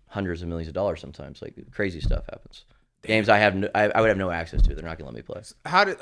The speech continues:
Speaker 2: all right, so you get in, you're, you're, you drop out of college, like, boom, I'm gonna play poker. Were you a, a, what makes the best poker player, I guess? Like,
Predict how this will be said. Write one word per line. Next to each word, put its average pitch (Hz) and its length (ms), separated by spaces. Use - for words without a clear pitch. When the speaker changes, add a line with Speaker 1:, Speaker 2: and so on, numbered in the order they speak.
Speaker 2:
all 113 80
right, 98 160
so 123 100
you 117 120
get 139 180
in, 131 200
you're, 113 140
you're, 104 240
you 98 140
drop 117 300
out 113 80
of 107 80
college, 98 280
like, 95 200
boom, 107 180
I'm 101 120
gonna 98 100
play 98 160
poker. 90 260
Were 123 140
you 135 180
a, 101 160
a, 95 120
what 165 260
makes 147 300
the 120 80
best 107 280
poker 101 220
player, 92 180
I 90 60
guess? 90 220
Like, 101 140